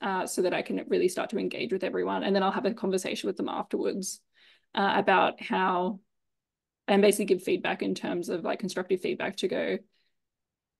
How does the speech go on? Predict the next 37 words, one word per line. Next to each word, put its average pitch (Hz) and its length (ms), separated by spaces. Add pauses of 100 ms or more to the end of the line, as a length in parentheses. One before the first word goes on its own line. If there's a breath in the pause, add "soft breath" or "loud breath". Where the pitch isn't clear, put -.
uh, - 140
during 214 280
the 202 60
session, 190 560 (280)
uh, 185 520 (480)
you 208 160
were 190 400 (280)
interrupting 220 380
or 196 140
over, 185 220 (100)
over 196 220
to-, 254 260 (100)
uh, 208 300 (200)
talking 208 240
over 190 120
the 196 60
top 254 180
of 254 100
everyone, 233 640 (240)
uh, 196 200
which 196 200
resulted 190 380
in 185 120
us - 240
not 180 160
being 185 240
able 180 260
to 180 380
get - 160
to - 80
the - 120
outcomes 180 280
that - 60
we 190 80
were 196 60
looking 247 220
for. 254 340